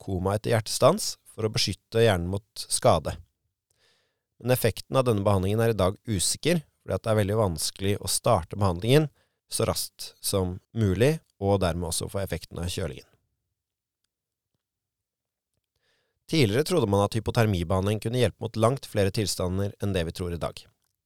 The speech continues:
Det er eksempler på at kreftpasienter ble kjølt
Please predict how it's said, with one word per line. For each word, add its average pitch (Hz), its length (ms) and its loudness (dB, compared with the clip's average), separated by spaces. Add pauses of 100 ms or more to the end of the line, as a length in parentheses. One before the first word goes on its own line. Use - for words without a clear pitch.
(1500)
Det 117 140 0
er - 80 4
eksempler 117 480 -2
på 120 80 4
at - 100 -6
kreftpasienter 113 840 -2
ble 127 80 0
kjølt 113 340 2